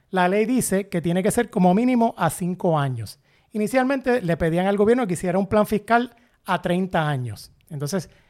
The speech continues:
este que se presentó la semana, eh, pasada es a cinco años, y esto se presenta porque en un esfuerzo para que la Junta y el gobierno de Puerto Rico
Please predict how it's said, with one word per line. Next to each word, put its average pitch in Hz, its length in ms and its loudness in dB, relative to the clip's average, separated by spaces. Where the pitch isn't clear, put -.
este 226 320 -2
que 208 160 0
se 202 100 -2
presentó 196 360 -2
la 214 100 4
semana, 240 320 0
eh, 180 160 -4
pasada 208 420 -2
es - 140 -6
a 170 80 -2
cinco 165 460 0
años, 190 360 0
y 185 140 0
esto 196 320 0
se 233 220 0
presenta 220 600 -2
porque 175 600 -2
en 170 100 -4
un 196 80 0
esfuerzo 214 420 -4
para 165 240 2
que 165 220 -4
la 170 240 0
Junta 208 580 0
y 180 120 -4
el 165 100 -4
gobierno 165 320 -4
de 202 60 -6
Puerto 220 260 -6
Rico 196 340 -2